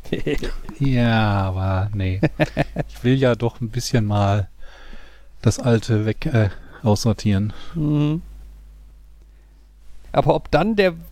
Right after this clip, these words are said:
Speaker 3: der beste Weg ist, einen kaputten Laptop ohne Display zu kaufen, <laughs> ist natürlich jetzt auch fraglich, ne?
Speaker 2: <laughs>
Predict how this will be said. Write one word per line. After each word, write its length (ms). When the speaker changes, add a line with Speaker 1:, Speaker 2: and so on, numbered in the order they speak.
Speaker 3:
der 160
beste 400
Weg 180
ist, 160
einen 540
kaputten 480
Laptop 340
ohne 260
Display 460
zu 140
kaufen, 580
<laughs> 520
ist 220
natürlich 340
jetzt 180
auch 160
fraglich, 600
ne? 160
Speaker 2:
<laughs> 100